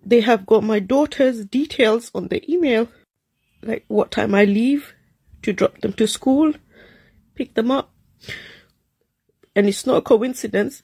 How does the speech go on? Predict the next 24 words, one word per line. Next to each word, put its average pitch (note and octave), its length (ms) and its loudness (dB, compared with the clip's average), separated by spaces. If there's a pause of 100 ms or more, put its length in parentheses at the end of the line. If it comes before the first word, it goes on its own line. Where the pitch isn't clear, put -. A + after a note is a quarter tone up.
because G#3 420 0 (220)
both A3 360 0
of A#3 100 -2
my A3+ 160 0
daughters, G3+ 500 -2
they F#3 140 -6
go G3+ 120 2
to G3+ 140 -2
two - 300 0
different A3 360 2
schools, - 480 -4 (220)
so - 240 -4
they G3+ 160 2
know G3+ 380 2 (1700)
they've F3+ 180 -4
given G3+ 240 2
the F#3+ 80 -2
school B3 280 -4
details A#3+ 420 0
and G3 120 2
everything. B3+ 520 -2
So, A#3+ 520 2 (320)
um, A3+ 320 -2 (1600)
yeah, G#3 260 2